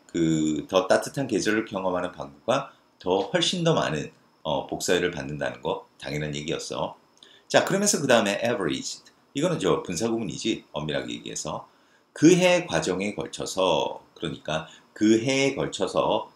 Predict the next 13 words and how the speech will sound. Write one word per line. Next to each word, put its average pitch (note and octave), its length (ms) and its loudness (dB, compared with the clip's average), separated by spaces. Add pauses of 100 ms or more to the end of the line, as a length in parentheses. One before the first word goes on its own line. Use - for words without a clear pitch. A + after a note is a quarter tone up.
(120)
평균되어질 A#2+ 1120 0
때 F#2 480 0 (500)
그 G#2 320 4
열대지방과 F#2 1200 2
위도, D#2+ 400 -2 (220)
어떤 D#2+ 320 -2
위도? C3+ 340 -2 (640)
대략 A#2 580 4
사십 - 560 -2
도까지 C#3 540 0
이르는 F2 500 -2 (220)
그 G#2+ 380 2
위도 F2+ 420 0